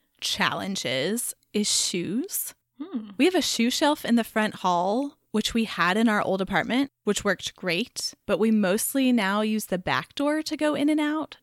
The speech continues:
Speaker 1: So it's not a great
Speaker 2: Mm.
Speaker 1: solution given that we are a shoes off household. <laughs>
Speaker 2: Mm-hmm, mm-hmm.
Speaker 1: So do you take your shoes off and walk 'em to the shoe shelf? Or do you take your shoes off and strew them about the living area, which is by the back door? That's the strategy we're taking now. <laughs> I can't say it's working especially well.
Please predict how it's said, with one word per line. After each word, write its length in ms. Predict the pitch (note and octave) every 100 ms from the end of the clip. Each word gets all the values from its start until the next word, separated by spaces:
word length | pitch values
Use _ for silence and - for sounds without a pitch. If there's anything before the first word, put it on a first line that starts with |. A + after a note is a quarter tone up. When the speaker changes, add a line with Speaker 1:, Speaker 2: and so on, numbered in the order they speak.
| _ -
Speaker 1:
So 140 | A#3
it's 160 | A3+ A3+
not 220 | A3 G#3+
a 40 |
great 200 | G#3 G#3+
Speaker 2:
Mm. 80 | A3+
Speaker 1:
solution 440 | G#3+ G3 - B3
given 280 | B3 G#3 G3+
that 100 | F3+
we 100 | F#3+
are 120 | G3 E3+
a 40 |
shoes 340 | - - F#3+
off 180 | F#3+ F3+
household. 640 | F3+ D#3 - A3 A#3+ A#3+ -
<laughs> 80 | -
Speaker 2:
Mm-hmm, 220 | A3 G3+ B3 - _
mm-hmm. 220 | F#3+ F3+
Speaker 1:
So 200 | G3 G#3 F#3+
do 60 |
you 40 | E3+
take 220 | F3+ F3
your 80 | F3+
shoes 220 | - F#3
off 220 | A3 C#4+ -
and 140 | F3
walk 200 | D#3+ -
'em 80 | A3
to 100 | A#3
the 80 | C4
shoe 160 | - D4+
shelf? 440 | - F#4 F#4+ - _
Or 60 | -
do 100 | F#3+
you 40 | F3+
take 240 | F3 D#3
your 80 | F3
shoes 220 | - G3
off 220 | G#3 A3 F#3+
and 120 | F3+
strew 300 | - E3+ F3
them 120 | F3+
about 320 | G3 F#3+ G#3
the 80 | G3
living 300 | F#3+ A#3 B3+
area, 280 | C4+ C4+ C4+
which 140 | C4+ B3+
is 140 | C4
by 140 | B3
the 100 | B3+
back 220 | B3+ B3 -
door? 340 | C4 B3+ C4 - _
That's 320 | G3+ G3+ - -
the 340 | - G#3 F#3+ -
strategy 500 | - E3 F#3 F#3+ F#3+
we're 140 | F3
taking 380 | F#3 F3+ E3 D#3+
now. 400 | G#3 G3 G3 A#3
<laughs> 240 | - - -
I 140 | A#3
can't 320 | A3+ - G#3
say 160 | - A3+ A3
it's 200 | A3+ G#3+
working 440 | G3+ C#4+ A3+ G#3
especially 600 | F#3+ - - - - F3+
well. 380 | D#3+ D#3 F#3 A3+